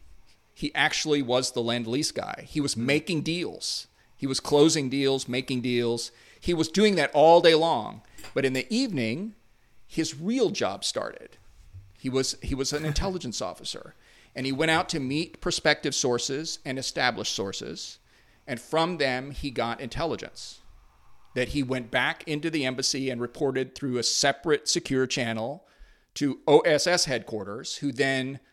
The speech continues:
Speaker 1: put the most important reports in front of people like, uh, Roosevelt, President Roosevelt, to help inform his decisions.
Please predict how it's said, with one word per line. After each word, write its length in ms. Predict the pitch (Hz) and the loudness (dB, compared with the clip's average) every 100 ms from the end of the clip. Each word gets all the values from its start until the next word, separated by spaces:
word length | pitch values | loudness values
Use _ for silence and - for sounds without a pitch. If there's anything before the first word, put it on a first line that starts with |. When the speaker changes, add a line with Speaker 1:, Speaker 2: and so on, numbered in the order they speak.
| _ _ | _ _
Speaker 1:
put 360 | - 220 - - | 0 0 -2 -4
the 180 | 143 | -2
most 240 | 135 135 - | 0 -2 -4
important 420 | 123 196 208 135 | -6 -4 -4 -4
reports 480 | 127 - 127 127 - | -6 -4 -4 -4 -8
in 60 | |
front 180 | 117 135 | -6 -6
of 100 | 123 | -6
people 360 | 131 135 127 120 | -8 -6 -4 -4
like, 400 | 104 110 - - _ _ _ - | -4 -6 -10 -20 _ _ _ -10
uh, 320 | 110 104 101 | -8 -6 -6
Roosevelt, 600 | 117 160 131 101 - - | 2 2 2 -6 -14 -14
President 360 | - 113 117 113 | -8 -6 -6 -4
Roosevelt, 480 | 131 131 101 82 - _ _ _ - _ | -4 -4 -8 -14 -14 _ _ _ -20 _
to 100 | - | -6
help 220 | 131 123 | -4 -2
inform 320 | 131 139 127 | -4 -4 -6
his 160 | 123 117 | -6 -8
decisions. 600 | 117 147 131 92 - - | -6 -4 -4 -8 -14 -18